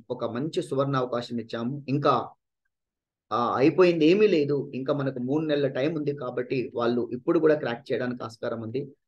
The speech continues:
అతి తక్కువ ఫీజు తోటి మనము త్రీ, ఫోర్ థౌజండ్ నైన్ హండ్రెడ్ అండ్ నైంటీ నైన్ తోటి వాళ్ళకందరికీ కూడా, ఆ, లైవ్ క్లాసెస్ కాకుండా just for recording classes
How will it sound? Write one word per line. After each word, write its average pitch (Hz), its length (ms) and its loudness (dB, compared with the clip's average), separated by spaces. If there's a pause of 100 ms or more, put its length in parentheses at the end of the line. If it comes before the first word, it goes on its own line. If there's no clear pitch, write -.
(100)
అతి 190 200 -2
తక్కువ 185 520 6
ఫీజు 147 240 2
తోటి 139 460 0 (160)
మనము 135 480 0 (140)
త్రీ, 143 260 0 (140)
ఫోర్ 180 220 4
థౌజండ్ 160 520 2 (840)
నైన్ 139 280 0
హండ్రెడ్ 151 220 2
అండ్ 143 120 -6
నైంటీ 143 360 -4
నైన్ 139 260 -2 (400)
తోటి 156 280 4
వాళ్ళకందరికీ 139 680 -2
కూడా, 135 280 -2 (640)
ఆ, 117 60 -8 (360)
లైవ్ 135 320 4
క్లాసెస్ 165 420 0
కాకుండా 135 640 -2
just 139 240 -4
for 143 220 -2
recording 151 420 2
classes 135 360 -2